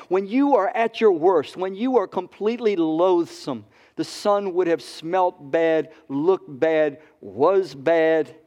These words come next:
And he comes in that condition. And the father, a real God, a real being,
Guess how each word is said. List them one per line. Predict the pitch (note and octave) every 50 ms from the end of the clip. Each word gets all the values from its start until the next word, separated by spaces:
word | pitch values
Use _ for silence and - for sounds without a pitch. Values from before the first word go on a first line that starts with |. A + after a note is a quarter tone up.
| _ _ _ _ _ _ _ _ _ _ _ _ _ _ -
And | D3+ D3+
he | D#3 C#3+
comes | - - - F#3+ G3+ G3+ D#3+ D#3
in | E3 E3
that | E3 E3 D#3+ -
condition. | - D3+ C#3+ C3+ D#3 D#3 D#3 - C#3+ A#2 A2+ - - - _ -
And | C#3+ C#3
the | C3+ B2+
father, | - - - - - F#3+ G#3 A3+ A3+ G#3+ C#3 C#3+ A#2+ G#2+ G#2 - - - _ _ _ _
a | - D#3 E3
real | D#3 C#3+ D3 D3+ G3 A#3 B3 A#3+ A3+ G#3+ G3
God, | - C3 - G3 G3 F#3 E3+ D3 C#3
a | D3+
real | D#3 D3+ F3 A3 A#3 A#3 G#3
being, | D#3 - G#3 G3 F#3 D#3+ D3